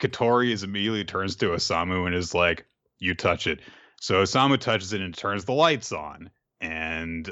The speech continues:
uh, then they start getting some, a voice coming over the intercom while the camera is watching them, and it starts to explain the rules to them. It says, "Okay, so the panel over there, you actually have to supply the facility with your Trion to activate the lights and everything else.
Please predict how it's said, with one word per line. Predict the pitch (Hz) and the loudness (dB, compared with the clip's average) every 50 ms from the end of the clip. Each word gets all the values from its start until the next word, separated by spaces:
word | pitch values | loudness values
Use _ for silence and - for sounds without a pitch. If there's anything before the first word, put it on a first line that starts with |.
| - - | -8 -2
uh, | 92 85 82 82 80 82 82 85 85 | 0 2 2 4 2 2 0 -2 -4
then | 98 101 92 95 123 127 135 135 135 131 | -8 -10 0 4 6 6 6 6 4 4
they | 120 117 113 113 | 4 4 4 4
start | 107 - - 131 123 120 104 87 87 | 0 0 0 0 0 0 -2 -6 -6
getting | 98 98 95 98 95 95 95 90 90 - _ 120 | -4 -4 -2 -2 -2 -4 -4 -6 -8 -10 _ -14
some, | 113 - - 110 90 82 80 98 - | -12 -10 -6 -4 -4 -6 -6 -6 -6
a | 92 | -6
voice | 78 85 95 95 95 90 - | -4 -2 0 2 2 0 0
coming | - - 107 95 90 | -2 -4 -2 0 0
over | 87 80 78 | -2 -2 -2
the | 82 | 0
intercom | 98 117 117 110 - 110 107 107 104 92 | 2 2 2 4 2 2 2 2 2 0
while | 76 76 | -4 -8
the | - | -10
camera | - - 113 113 110 104 101 101 | -6 -4 -2 -2 0 0 0 -2
is | 90 90 | -2 -2
watching | 90 92 92 87 87 - - 104 92 | 0 2 2 2 0 -2 -6 -4 -2
them, | 92 90 90 87 87 87 - _ - _ _ _ - | -2 -2 -2 -4 -4 -6 -8 _ -20 _ _ _ -2
and | - 87 85 82 82 85 90 87 | 0 2 2 4 2 0 -2 -2
it | 92 87 - | -4 -4 -4
starts | - - 98 87 - - | -2 0 0 0 0 -2
to | 101 | -8
explain | 87 - - - 80 78 | -10 -8 -6 -6 -4 -4
the | 78 76 | -4 -4
rules | 76 82 92 101 101 95 90 82 - | -4 0 4 4 6 6 4 2 0
to | - - 78 | -4 -12 -12
them. | 76 - 90 85 - _ _ _ _ _ - | -12 -12 -14 -16 -18 _ _ _ _ _ -8
It | 85 76 - | -8 -6 -4
says, | - - 80 78 76 92 | -2 0 0 0 4 4
"Okay, | 110 104 - 85 71 - _ _ _ _ | 4 4 4 2 0 -2 _ _ _ _
so | - - - 90 90 | -6 0 2 2 2
the | 85 82 | 2 2
panel | - 123 135 139 135 135 127 | 2 2 4 4 4 4 4
over | 123 117 110 110 | 4 4 2 2
there, | 110 107 107 107 107 104 101 | 2 2 2 2 0 0 -2
you | - 98 104 110 | -4 -2 0 0
actually | 113 110 - - 98 | 0 0 -2 -6 -8
have | 90 - | -8 -8
to | - | -10
supply | - - - - - - 107 110 113 | -12 -12 -12 -10 -6 -2 0 0 0
the | 104 107 | -2 -4
facility | 95 - - 107 101 98 98 | -8 -8 -10 -8 -8 -8 -8
with | 87 80 82 98 95 - | -8 -6 -6 -6 -6 -6
your | - 95 | -8 -8
Trion | 90 - - 95 87 85 85 87 85 | -8 -6 -4 -2 -2 0 0 -2 -4
to | 82 76 | -4 -4
activate | 80 82 82 - - 80 76 - | -4 -4 -4 -6 -10 -10 -10 -10
the | 80 | -10
lights | 78 82 95 104 101 98 - - - - - - | -4 0 2 2 2 0 -4 -8 -12 -12 -12 -12
and | 85 78 | -12 -12
everything | 80 - _ - 82 87 | -14 -16 _ -14 -8 -4
else. | 104 113 113 104 - - - - | 0 0 0 0 0 -4 -10 -10